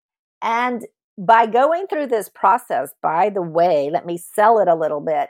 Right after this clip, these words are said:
It's, your answer is gonna be so well received. Think about a diamond, just a loose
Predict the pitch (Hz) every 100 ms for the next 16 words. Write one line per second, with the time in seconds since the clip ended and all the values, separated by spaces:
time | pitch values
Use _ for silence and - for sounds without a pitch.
0 | - 202 - - 233 254 - 254 330 -
1 | 262 240 214 208 180 226 220 214 196 196
2 | 196 190 180 _ _ - - - 240 233
3 | 226 220 214 196 180 - 185 165 156 -
4 | _ _ _ - 269 269 247 240 226 220
5 | - - _ _ _ _ _ - 190 165
6 | 185 208 220 208 156 147 160 196 190 180
7 | 180 208 262 285 - -